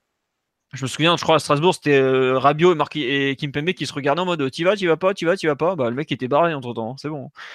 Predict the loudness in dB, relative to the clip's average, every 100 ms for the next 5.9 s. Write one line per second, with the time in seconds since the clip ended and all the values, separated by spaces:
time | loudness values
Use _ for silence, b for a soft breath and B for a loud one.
0 | B 0 6 6 6 4 6 8 8 8
1 | 8 6 2 -2 -4 -6 -4 -4 -6 -8
2 | -6 -8 -8 -10 -6 -4 -4 -6 -10 -6
3 | 0 2 0 -6 B B B 0 0 0
4 | -4 -4 -8 2 4 6 4 0 -2 -4
5 | -6 -6 -4 -4 -6 -12 -6 -2 -2